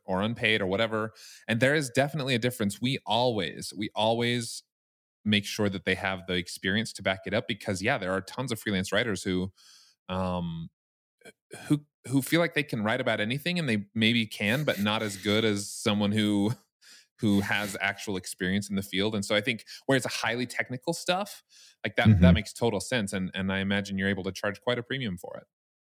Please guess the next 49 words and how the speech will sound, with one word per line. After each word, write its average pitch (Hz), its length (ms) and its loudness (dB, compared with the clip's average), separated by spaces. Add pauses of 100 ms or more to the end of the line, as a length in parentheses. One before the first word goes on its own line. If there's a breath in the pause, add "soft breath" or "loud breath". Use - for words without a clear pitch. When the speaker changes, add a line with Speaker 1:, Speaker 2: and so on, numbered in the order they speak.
(680 loud breath)
Speaker 2:
Yeah, 127 240 6
that's 104 220 4
right. 95 320 4
Um, 104 440 6 (180)
you 113 80 10
know, 101 60 10
it's 95 120 2
funny 101 220 6
how 95 100 6
a 98 60 4
lot 98 160 6
of 82 120 -2 (200)
freelance 92 440 4
writers 92 340 6
that 90 120 4
I 87 60 6
talk 90 280 2
to, 90 280 4
they, 90 240 4 (100)
they - 120 0
kind 90 200 2
of 87 140 0
talk 92 220 4
about 90 180 0
these, 85 240 0 (100)
you 87 60 2
know, - 240 0 (100)
I - 60 -2
don't 90 140 8
know, 85 120 4
twenty 95 280 8
cent 90 300 6 (140)
a 92 40 6
word 87 340 6
rates 90 380 4
that 85 100 -8
they're 92 100 4
getting 90 420 6
and 87 220 6
trying 92 220 6
to 90 40 8
Speaker 1:
<laughs> - 20 8
Yeah. 92 60 10
Speaker 2:
move 90 100 6
to 90 80 4
twenty-five. 92 640 4
And 90 120 6
I'm 90 120 6
like, 85 200 4